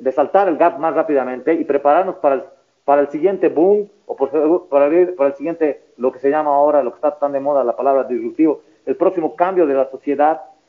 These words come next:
Eh, pero digamos, si queremos replicar ese, ese, ese, ese, ese, esa estructura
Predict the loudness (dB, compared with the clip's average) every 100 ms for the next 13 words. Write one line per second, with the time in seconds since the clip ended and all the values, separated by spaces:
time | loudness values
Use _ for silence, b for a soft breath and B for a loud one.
0 | _ -4 -2 0 0 0 0 0 0 0
1 | 0 0 0 -4 _ _ _ 0 2 2
2 | 0 -2 -2 0 2 0 0 -2 0 0
3 | 0 -6 -18 _ -6 -2 0 -2 -2 -2
4 | -4 -4 -2 -2 -2 -6 -2 -2 -2 -6
5 | _ -6 -4 -6 -6 -6 0 2 2 0